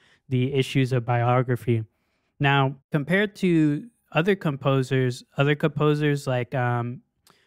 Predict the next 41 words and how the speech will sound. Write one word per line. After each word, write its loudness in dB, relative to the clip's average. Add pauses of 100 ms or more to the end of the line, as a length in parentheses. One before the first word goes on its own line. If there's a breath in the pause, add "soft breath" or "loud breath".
(120 soft breath)
Julius 0
Eastman, 0
Undine 0
Smith -4
Moore, 2 (340 soft breath)
they're 4
facing, 0
like, -4 (160)
you -2
know, -4 (160)
racism. 0
Um, -4 (240 soft breath)
and -2
then 0 (260)
in 0
the 0
case 0
of 2
some -2
of 0
them, -4
not -2
a, -6
they're -2
part 0
of -4
two 0
marginalized -2
groups, -6
being -4
a -4
woman -4
and -2
a -2
person -2
of -6
color -2 (280 soft breath)
in -2
the -2
U 2
S. -2